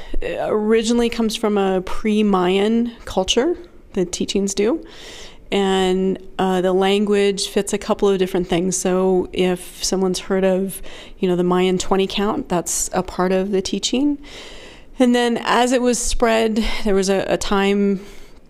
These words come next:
you know, uh, hundreds and hundreds of years ago when it was sent out into the world in different directions. And one of those paths came through,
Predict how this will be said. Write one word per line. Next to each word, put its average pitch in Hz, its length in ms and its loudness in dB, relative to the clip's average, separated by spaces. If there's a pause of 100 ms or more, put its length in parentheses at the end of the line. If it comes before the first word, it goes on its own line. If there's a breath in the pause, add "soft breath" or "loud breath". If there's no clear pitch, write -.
(440)
you 170 120 2
know, 175 240 0 (280)
uh, 180 300 -2
hundreds 185 440 -2
and 185 200 0
hundreds 180 280 0
of 180 80 0
years 233 240 2
ago 185 240 2
when 180 160 2
it 180 120 0
was 180 160 0
sent - 200 -2
out 175 280 0
into 185 260 -2
the 185 80 -2
world 185 480 0 (480 loud breath)
in 180 120 0
different 175 280 0
directions. 185 560 0
And 185 420 2
one 196 180 2
of 196 200 -2
those 185 300 0
paths 208 560 -2
came 180 320 0
through, 180 680 0